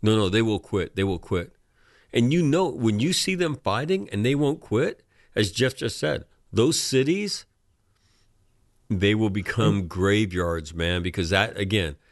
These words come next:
Speaker 1: talk about not armor-friendly places, the woods going through, you know, i-, and, and if you recall the Germans going east into Russia,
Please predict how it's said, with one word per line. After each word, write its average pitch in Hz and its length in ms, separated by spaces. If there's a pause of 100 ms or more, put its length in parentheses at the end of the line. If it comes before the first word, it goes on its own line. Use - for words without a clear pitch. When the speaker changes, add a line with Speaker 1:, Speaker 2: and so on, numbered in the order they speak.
(280)
Speaker 1:
talk 135 160
about 120 200
not 104 380
armor-friendly 98 960
places, 87 760
the 90 120
woods 101 600 (220)
going 95 320
through, 92 560 (480)
you 101 100
know, 101 80
i-, 120 180
and, 123 140
and 120 120
if - 140
you 208 120
recall 127 580 (280)
the 101 120
Germans 104 600
going 87 440 (640)
east 98 500 (100)
into 95 240
Russia, 85 440